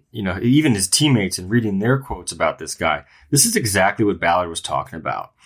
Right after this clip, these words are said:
He didn't have that veteran guy in the locker room last year to fix a team that was falling apart. Five and two became seven and nine because they let it happen. And that really, really, really ticked Chris Ballard off.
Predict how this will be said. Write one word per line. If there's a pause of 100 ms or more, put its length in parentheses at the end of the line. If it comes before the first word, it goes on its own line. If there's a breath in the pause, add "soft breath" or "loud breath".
(340 loud breath)
He
didn't
have
that
veteran
guy
in
the
locker
room
last
year (440 loud breath)
to
fix
a
team
that
was
falling
apart.
Five
and
two
became
seven
and
nine (460 loud breath)
because
they
let
it
happen. (200)
And (480 soft breath)
that
really,
really,
really
ticked
Chris
Ballard
off.